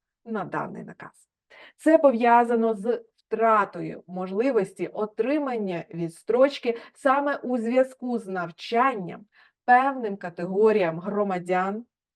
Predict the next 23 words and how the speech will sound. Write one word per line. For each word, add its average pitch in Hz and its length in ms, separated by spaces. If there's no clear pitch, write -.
які 247 400
планували 240 800
продовжити 226 840
своє 233 340
навчання 208 640
у 262 180
дві 226 160
тисячі 214 400
двадцять 160 560
четвертому 175 600
році 302 300
і 254 200
таким 262 440
чином 294 480
фактично 240 800
отримати 175 640
право 196 580
на 170 240
відстрочку. 160 640
Це 294 280
стосується, 220 760
зокрема, 190 640
аспірантів 220 960